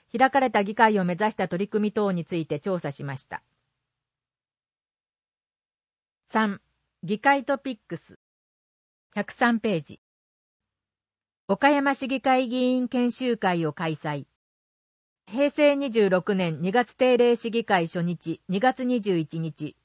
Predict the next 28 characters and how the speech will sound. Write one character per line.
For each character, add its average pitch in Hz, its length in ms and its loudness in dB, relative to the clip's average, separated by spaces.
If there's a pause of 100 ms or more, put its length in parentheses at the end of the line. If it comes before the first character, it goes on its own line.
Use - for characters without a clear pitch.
(160)
本 277 200 2
会 277 220 2
議 202 140 0
終 190 260 0
了 190 220 4
後、 175 240 -2 (300)
高 294 240 6
齢 233 120 6
法 220 200 2
律 220 220 -2
事 196 120 -10
務 220 140 2
所 185 140 0
の 156 240 -2
佐 208 140 -10
々 262 120 2
木 262 120 -6
元 247 260 2
明 226 220 2
弁 185 220 0
護 208 100 0
士 170 160 -6
を 151 140 0
講 226 200 0
師 196 140 -6
に 165 160 -4
迎 151 300 -2
え、 147 100 -6